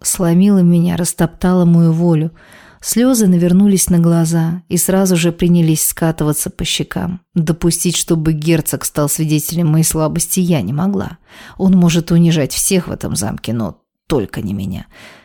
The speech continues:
Я отвернулась от него и отошла к окну, чувствуя, как пульсирует во мне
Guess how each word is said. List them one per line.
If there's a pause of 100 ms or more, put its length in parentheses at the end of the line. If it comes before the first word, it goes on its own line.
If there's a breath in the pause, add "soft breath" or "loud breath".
(120)
Я
отвернулась
от
него
и
отошла
к
окну,
чувствуя,
как
пульсирует
во
мне